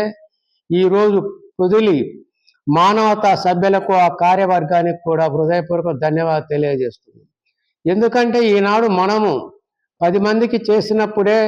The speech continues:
కృతజ్ఞతాభావంతో దేవుడు కూడా మనకు సాయం చేస్తూ ఈ సమాజానికి ఒక మంచి పేరు, మనం చేసిన సాయము, మన తల్లిదండ్రులు చేసిన పుణ్యంతో ఈరోజు మనం ఈ యొక్క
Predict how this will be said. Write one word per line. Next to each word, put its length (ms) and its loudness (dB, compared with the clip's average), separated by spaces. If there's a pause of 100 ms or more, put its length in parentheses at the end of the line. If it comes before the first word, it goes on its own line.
(600)
కృతజ్ఞతాభావంతో 1300 0 (800)
దేవుడు 320 4 (120)
కూడా 180 2 (100)
మనకు 240 -2 (120)
సాయం 340 2 (120)
చేస్తూ 360 -2 (580)
ఈ 120 0 (140)
సమాజానికి 680 0
ఒక 80 -4 (120)
మంచి 240 -2 (120)
పేరు, 340 2 (680)
మనం 260 0 (120)
చేసిన 380 2
సాయము, 480 2 (100)
మన 100 0 (140)
తల్లిదండ్రులు 640 0
చేసిన 260 -2 (120)
పుణ్యంతో 500 -2 (180)
ఈరోజు 360 0
మనం 240 -2
ఈ 20 0
యొక్క 220 -6